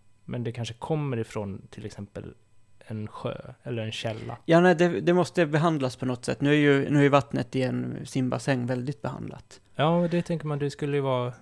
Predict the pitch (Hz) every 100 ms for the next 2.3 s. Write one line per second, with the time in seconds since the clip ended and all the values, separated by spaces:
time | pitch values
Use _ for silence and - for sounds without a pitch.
0 | _ - - 151 151 151 139 135 139 135
1 | 135 143 - 175 180 117 - - - -
2 | - 147 139